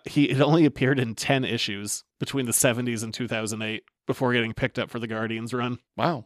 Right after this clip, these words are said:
Speaker 1: That's crazy. Like, I knew he wasn't big, but ten issues is such a small number.
Speaker 2: It's a, yeah. Uh,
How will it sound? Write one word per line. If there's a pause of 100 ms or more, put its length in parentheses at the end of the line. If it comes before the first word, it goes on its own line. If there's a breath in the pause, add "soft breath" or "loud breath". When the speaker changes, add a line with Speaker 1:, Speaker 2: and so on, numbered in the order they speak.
(160)
Speaker 1:
That's
crazy. (240)
Like,
I
knew
he
wasn't
big,
but
ten
issues
is
such
a
small
number. (160)
Speaker 2:
It's
a, (200)
yeah. (200)
Uh,